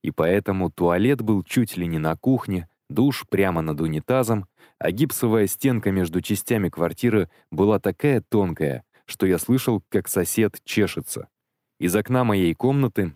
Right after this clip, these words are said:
была видна стена соседнего дома, на которой шпана баллончиком нарисовала эмблему анархии. Все время перед лицом мелькала эта анархия. Тем не менее, мне чуть-чуть полегчало. Теперь у меня было свое место,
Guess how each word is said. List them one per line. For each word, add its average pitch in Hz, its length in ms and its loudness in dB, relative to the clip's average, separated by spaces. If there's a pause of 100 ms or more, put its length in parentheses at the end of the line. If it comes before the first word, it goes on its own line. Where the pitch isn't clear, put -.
была 107 260 2
видна 113 340 2
стена 98 400 -2
соседнего 85 600 -2
дома, 78 420 -2 (260)
на 73 100 -4
которой 135 440 0
шпана 123 500 -2
баллончиком 90 680 0
нарисовала 85 680 -2 (180)
эмблему 92 540 0
анархии. 87 640 -4 (680)
Все 165 180 0
время 131 300 2
перед 85 260 0
лицом 107 380 0
мелькала 92 520 0
эта 90 320 0
анархия. 90 600 -2 (380)
Тем 82 180 -4
не 82 80 -2
менее, 98 380 0
мне 113 420 0
чуть-чуть 131 460 -2
полегчало. 82 680 -2 (480)
Теперь 165 280 2
у 135 40 2
меня 104 160 2
было 113 440 2
свое 87 440 0
место, 113 540 -2